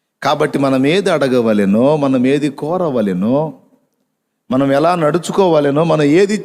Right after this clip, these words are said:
చెయ్యవలెనో, మనం బాగుగా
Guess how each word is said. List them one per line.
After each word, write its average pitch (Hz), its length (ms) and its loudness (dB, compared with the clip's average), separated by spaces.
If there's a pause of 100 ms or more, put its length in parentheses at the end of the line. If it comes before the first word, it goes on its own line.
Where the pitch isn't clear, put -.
చెయ్యవలెనో, 180 840 0 (640)
మనం 123 280 0
బాగుగా 147 600 0